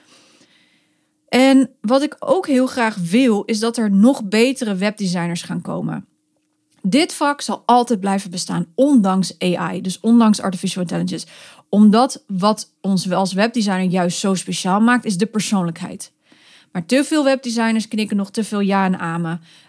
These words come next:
En dat komt vaak doordat ze nog niet genoeg zelfvertrouwen hebben of nog niet de skills hebben om juist meer advies te geven of om het juist op een andere manier te proberen. Dat is spannend en dat snap ik.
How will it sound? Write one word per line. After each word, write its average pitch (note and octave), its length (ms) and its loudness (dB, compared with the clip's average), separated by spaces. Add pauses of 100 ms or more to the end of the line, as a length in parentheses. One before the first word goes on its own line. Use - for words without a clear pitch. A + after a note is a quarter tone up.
(200)
En G3+ 140 2
dat G3 180 0
komt C#4+ 420 0
vaak A#3+ 600 -2
doordat G#3 400 -2
ze G#3 100 -4
nog F3+ 180 -2
niet A3+ 200 2
genoeg G3 240 0
zelfvertrouwen G3+ 640 0
hebben F#3+ 300 2
of D#3+ 160 -8
nog E3+ 140 -4
niet G3 180 0
de A#3 60 -6
skills C4+ 380 0
hebben A3 340 0
om G#3+ 200 2
juist F#3+ 360 2
meer F#3 180 0
advies A3 320 -4
te G#3+ 80 -8
geven G3+ 340 -2
of F3+ 200 -4
om F#3 140 0
het F3+ 100 -2
juist E3+ 240 -2
op - 100 -12
een F3+ 80 -4
andere F3+ 300 -2
manier F#3+ 380 4
te - 100 -16
proberen. D#3+ 360 -6
Dat C4+ 140 -2
is C#4 100 -4
spannend F3+ 460 -2
en C4+ 100 -4
dat C#4+ 120 -4
snap C4 340 -2
ik. - 240 -12